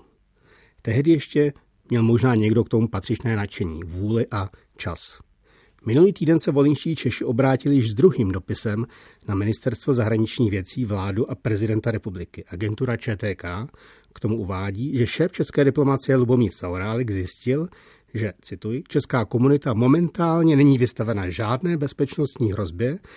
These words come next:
a snahy o návrat části volyňských Čechů jsou motivovány spíše ekonomicky a sociálně." Konec citace. Nechtěl jsem mi tomu věřit. Obrátil jsem se s dotazem na mluvčí ministerstva zahraničních věcí, jak se celá věc má. Bez odpovědi.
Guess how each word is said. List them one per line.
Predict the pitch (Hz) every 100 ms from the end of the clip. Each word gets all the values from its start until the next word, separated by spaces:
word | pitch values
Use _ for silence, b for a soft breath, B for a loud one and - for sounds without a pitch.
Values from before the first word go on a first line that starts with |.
| B B B
a | 101
snahy | - 120 -
o | 131
návrat | 147 165 160 -
části | 131 127 -
volyňských | 131 135 131 - 98
Čechů | - 107 - 143
jsou | - 123
motivovány | 98 110 110 113 117 117
spíše | - 117 - -
ekonomicky | - 110 113 110 - 120 107
a | 104 101 b b b b _
sociálně." | - 95 - 101 85 82
Konec | - 90 90 -
citace. | - 87 87 - 90 _ _ _ _ b b
Nechtěl | 98 - 117
jsem | -
mi | 123
tomu | 127 120
věřit. | 123 127 92 - b b b
Obrátil | - 104 135 165
jsem | 139 156
se | -
s | 127
dotazem | 123 139 127 143
na | 143
mluvčí | 123 117 -
ministerstva | 135 135 127 127 - 147
zahraničních | 131 131 131 - 98
věcí, | 101 - 131
jak | 120
se | -
celá | - 127
věc | 120 123 -
má. | 85 78 _ b b b b b
Bez | 107 - 107
odpovědi. | - 82 78 78